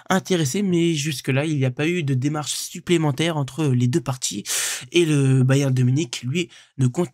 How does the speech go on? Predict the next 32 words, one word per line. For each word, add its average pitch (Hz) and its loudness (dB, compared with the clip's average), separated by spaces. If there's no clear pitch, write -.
à 131 0
aucun 180 0
moment 160 2
perdre 185 0
son 180 0
joueur. 143 0
On 196 0
va 185 2
partir 208 0
en 170 4
première 214 2
ligue 170 -2
et 220 2
on 190 0
va 175 2
faire 170 -2
le 170 0
point 170 -2
sur, 160 -2
euh, 143 2
le 147 2
cas 170 -4
Pierre-Emerick 165 0
Aubameyang. 160 0
Une 147 2
saison 151 -2
plus - -8
que 165 0
compliquée - -4
pour, 156 0
euh, 151 4
l'attaquant 151 -2